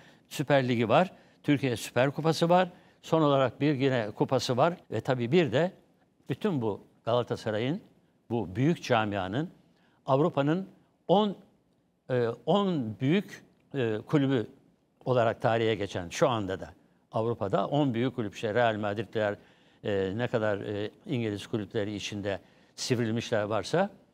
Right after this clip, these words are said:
e, on kişinin, on kulübün arasında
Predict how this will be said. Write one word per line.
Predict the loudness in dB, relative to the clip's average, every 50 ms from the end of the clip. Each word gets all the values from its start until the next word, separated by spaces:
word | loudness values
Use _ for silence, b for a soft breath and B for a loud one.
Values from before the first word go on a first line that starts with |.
| b b b b b b _ -6
e, | -4 -4 -4 -4 -4 -6 -6 -8 -10 -12 -14 -18 _ _ _ _ _ _ _ _ _ _ _ _
on | 2 2 2 2 0 -2
kişinin, | -4 -4 -6 -6 -4 -4 -4 -4 -6
on | -6 0 2 2 4 4 2
kulübün | 0 -2 -2 -2 -2 -4 -6 -6 -2
arasında | 0 2 2 2 0 -4 -4 -2 -2 -2 -2 -4